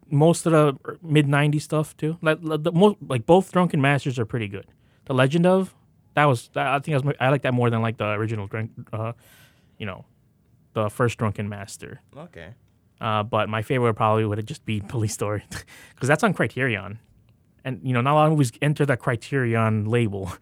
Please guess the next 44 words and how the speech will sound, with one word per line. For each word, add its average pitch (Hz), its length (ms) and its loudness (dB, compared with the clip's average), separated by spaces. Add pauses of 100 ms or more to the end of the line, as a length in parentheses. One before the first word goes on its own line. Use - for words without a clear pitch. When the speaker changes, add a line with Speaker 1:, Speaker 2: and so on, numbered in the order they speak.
(120)
Speaker 1:
<laughs> 151 200 -4
as 117 180 0
it 107 80 -10
were. 104 260 -8 (140)
Speaker 2:
No. 85 420 -12 (280)
Speaker 1:
So 131 260 -2
it's 120 140 -2
like, 120 160 -2
that's 151 240 -4
cool. 110 440 -6 (160)
I 120 120 -4
like 123 240 -2
that. 107 320 -2 (580)
<laughs> 165 260 6 (340)
Uh, 117 360 4 (240)
and 143 160 0
it - 20 4
was 139 80 0
kinda 175 240 -2
hard 165 160 2
to, 160 60 -2
like, 131 160 -2 (160)
yeah, 160 180 2
'cause 131 160 -2
most 170 220 2
of 202 60 0
those, 170 140 2
like, 143 220 -2 (640)
uh, 123 200 2
early 147 280 4
nineties, 160 520 0
uh, 131 140 0
mid 139 300 0
eighties, 139 440 -2
early, 131 380 -4
like, 113 260 -8
late 127 200 -2
eighties 139 380 -2
movies, 151 420 0
you 123 80 -4
kinda 175 320 0
couldn't 151 320 2
see 139 300 -2
it - 260 -6